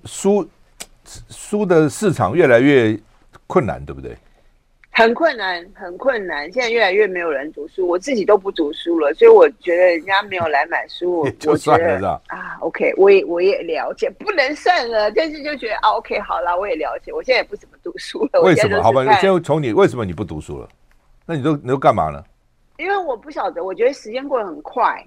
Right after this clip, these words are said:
Speaker 1: 嗯。
Speaker 2: 然后我觉得好像我除了自己的，我自己要写我的书都来不及的感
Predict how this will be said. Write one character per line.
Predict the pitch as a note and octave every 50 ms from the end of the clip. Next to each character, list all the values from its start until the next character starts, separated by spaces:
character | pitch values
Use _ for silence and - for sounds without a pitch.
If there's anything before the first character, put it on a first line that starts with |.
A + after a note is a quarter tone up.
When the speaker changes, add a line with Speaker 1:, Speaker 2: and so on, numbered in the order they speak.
| -
Speaker 1:
嗯。 | - E2+ -
Speaker 2:
然 | - G#3
后 | A#3+ C#4+ D#4+ D4
我 | B3 G3+ F#3
觉 | D#3 F#3+ G#3 A3
得 | A#3+ B3
好 | A3+ G3 G#3
像 | C4 D4 C#4+ B3+ G#3 -
我 | - A3 G#3+
除 | G#3 - B3+ C4
了 | C#4
自 | C4 -
己 | D4 A#3+ F#3+
的， | F#3+ G#3 G3 - _ _ _ -
我 | G3+ A3
自 | G#3+ - D4
己 | C4 G3+
要 | F#3+ A3 A#3
写 | A#3 - G3
我 | F3+ G3 F3+
的 | C#3 D3+
书 | - - G#3
都 | G#3 G#3
来 | G3 F#3 D3 C3
不 | A2+ - F3
及 | - - - - G#2+
的 | C3+ D3+
感 | - B2 F#2+